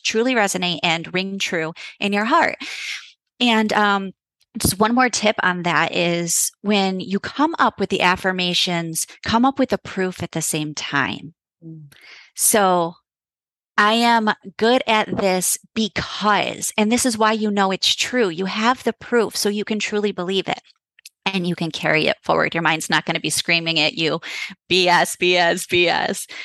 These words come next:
Speaker 2: Right, 'cause if I say, "I'm a millionaire," then my mind is like, "No, you're not. Like, stop." <laughs>
Speaker 1: It, right. And some people will tell you do that. And if it works for others, great. But
Speaker 2: Right.
Speaker 1: if you find that's not working for you, dump it.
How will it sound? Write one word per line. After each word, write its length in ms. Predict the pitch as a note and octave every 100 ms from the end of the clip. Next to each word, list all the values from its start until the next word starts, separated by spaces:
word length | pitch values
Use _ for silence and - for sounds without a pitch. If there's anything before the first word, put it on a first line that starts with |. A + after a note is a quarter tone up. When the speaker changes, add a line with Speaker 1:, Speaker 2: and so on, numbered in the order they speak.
| -
Speaker 2:
Right, 260 | A3 G#3 -
'cause 200 | C4+ G#3+
if 140 | A3
I 160 | A3 C4+
say, 400 | - B3+ A#3+ A3
"I'm 180 | G#3+ G#3+
a 80 | G3+
millionaire," 600 | G3+ G#3+ G3+ F#3 F3+ F3
then 160 | F3+
my 140 | F3+ F#3
mind 280 | F#3 F#3 F3+
is 80 | F3
like, 360 | E3+ E3+ E3+ _ _ _ _
"No, 240 | G3+ B3 F#4+
you're 160 | C4
not. 440 | F#3 D#4 G#3+ F3 -
Like, 300 | G3 F#3 F3+
stop." 500 | - B3 F4 F3+ A#3+
<laughs> 120 | - - D#4 G4+ - G4 - - -
Speaker 1:
It, 140 | - -
right. 440 | G#3+ C#4 A#4 C#4 F#3+
And 160 | B3 C#4+
some 120 | G4+
people 180 | G4+ -
will 140 | B4+ -
tell 120 | A#4
you 80 | A4+
do 180 | A4 C5
that. 180 | - G#3+
And 120 | - C4
if 100 | -
it 80 | -
works 180 | C#4 C4+
for 160 | -
others, 320 | G#3+ G#3 G3+ -
great. 480 | - D3+ D#3+ - - - - -
But 100 | G3
Speaker 2:
Right. 80 | G3
Speaker 1:
if 60 | C4
you 100 | D#4
find 200 | D4 C#4
that's 260 | C4 B3+
not 180 | A#3 G#3+
working 320 | G3+ G3+ G#3+
for 140 | G#3+ A3
you, 220 | A3 A3 - _ _ -
dump 240 | F#3+ C#4 -
it. 260 | C#3+ -